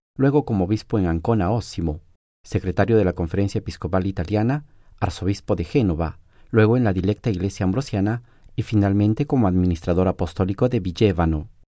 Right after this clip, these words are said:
"Siempre se distinguió como pastor solícito", precisa el pontífice, "totalmente dedicado a las necesidades y al bien de los sacerdotes y de todos los fieles,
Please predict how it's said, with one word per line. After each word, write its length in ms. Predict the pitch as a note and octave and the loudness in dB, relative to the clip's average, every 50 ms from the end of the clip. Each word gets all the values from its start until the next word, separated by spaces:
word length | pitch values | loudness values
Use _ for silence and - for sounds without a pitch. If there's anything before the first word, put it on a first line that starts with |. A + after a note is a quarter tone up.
| _ _ _ | _ _ _
"Siempre 360 | - - A#2+ G#2+ F#2+ - G#2+ | -2 2 2 4 4 2 0
se 120 | - - A2+ | 0 0 -2
distinguió 440 | G2 F#2 - - G2+ G2 F#2 F#2 - | -2 -4 -4 0 2 2 2 4 4
como 200 | A2+ G2+ G2 F2 | 4 4 4 2
pastor 360 | - D#2 - - G2 F#2 F2 | 0 -4 -4 -2 -2 -2 -2
solícito", 600 | - - F2+ F#2+ A2 - - - F2 - F2 D#2+ | -2 -2 -2 -2 -2 -4 -4 -6 -4 -2 -4 -4
precisa 380 | - F2 - - F#2 - G2 | -4 -4 -4 -4 -4 -2 -2
el 80 | E2+ D#2+ | -2 -2
pontífice, 720 | - F2+ F2 F2 - A2+ - - G2 E2 - F#2 E2+ - - - - - - - | 0 -2 0 0 -2 -4 -4 -4 -6 -4 -2 -2 -4 -4 -8 -14 -20 -20 -14 -6
"totalmente 560 | - G#2+ - - G#2+ A2 A#2 A#2+ B2+ B2 C#3 A#2 | -4 -2 2 2 2 4 4 2 2 2 0 0
dedicado 440 | G#2+ F#2 F#2+ F2+ - G#2+ G#2 G#2+ | 0 0 -2 -2 0 2 2 2
a 40 | A2+ | 2
las 160 | G#2+ G#2 - | 0 0 0
necesidades 720 | A2+ G2 F2+ - F#2 - - F#2+ F#2+ F#2+ G#2 B2 C3 - - | 0 0 0 -2 -4 -4 -2 0 0 2 2 0 0 -2 -2
y 40 | G#2+ | -2
al 60 | F#2+ | 0
bien 220 | F2+ G2+ G2 G2 | 2 2 4 4
de 60 | F#2+ | 4
los 120 | F2+ F2 - | 2 0 -2
sacerdotes 640 | E2 D2+ - F2 D#2+ E2 F#2 G2 G2 - C#3 - - | -4 -4 -2 -2 0 0 0 0 0 -2 -4 -2 -2
y 40 | A2+ | -2
de 140 | F#2+ E2 E2 | 0 0 0
todos 260 | - F2 E2+ F2 D#2+ | 0 -2 0 0 0
los 160 | D#2+ D#2+ - | -2 -2 -2
fieles, 440 | - C3+ A2+ F2 F#2+ A#2+ B2+ - | 0 0 2 2 2 0 -2 -4